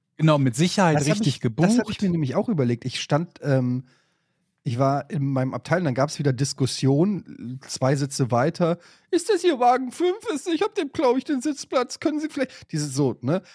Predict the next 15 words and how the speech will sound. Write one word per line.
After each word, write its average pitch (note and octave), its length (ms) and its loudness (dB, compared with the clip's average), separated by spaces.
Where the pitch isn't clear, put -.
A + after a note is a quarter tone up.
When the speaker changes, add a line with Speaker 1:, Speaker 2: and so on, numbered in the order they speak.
Speaker 2:
Und C#3 120 -2
du C#3 60 4
denkst E3+ 280 -2
dir E3+ 100 -2
in D3 80 -2
dem F3+ 140 2
Moment, F3+ 400 -4
wenn D3 100 -2
die C#3+ 80 -2
irgendwo E3 480 -2
in D3+ 140 -4
einen C3+ 140 0
Ba-, B2+ 100 -2
großen F3 400 -4
Bahnhof F3+ 420 0